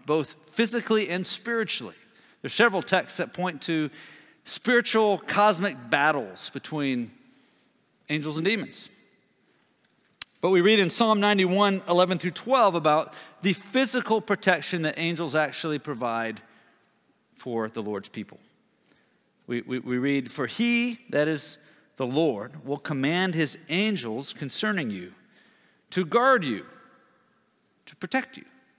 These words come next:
in all your ways. On, on their hands, they will bear you up, lest you strike your foot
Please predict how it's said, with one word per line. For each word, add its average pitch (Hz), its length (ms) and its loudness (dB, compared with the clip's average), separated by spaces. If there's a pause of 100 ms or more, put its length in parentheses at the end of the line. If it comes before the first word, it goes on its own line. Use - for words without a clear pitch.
(680)
in 147 100 -2
all 190 120 2
your 214 140 0
ways. - 640 -6 (640)
On, 175 240 4
on 180 220 2
their 254 220 6
hands, 214 720 0 (720)
they 180 180 6
will 185 140 4
bear 214 300 4
you 202 240 2
up, 240 200 0 (800)
lest 147 240 -6
you 139 280 -2 (1040)
strike - 360 0
your 143 80 -8
foot 156 240 -4